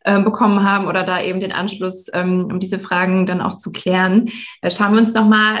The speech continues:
ähm, die aktuelle politische Diskussion, äh, an zur, zur,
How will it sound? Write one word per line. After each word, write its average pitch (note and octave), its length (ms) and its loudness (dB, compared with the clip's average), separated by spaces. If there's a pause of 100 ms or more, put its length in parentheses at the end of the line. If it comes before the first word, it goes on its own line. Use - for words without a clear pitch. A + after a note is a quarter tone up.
ähm, G3+ 260 -2
die F#3+ 120 -4
aktuelle G#3 460 -2
politische G#3+ 460 -4
Diskussion, G#3 840 0
äh, - 260 -8 (100)
an F#3+ 260 -4
zur, G3 160 -6
zur, F3+ 320 -8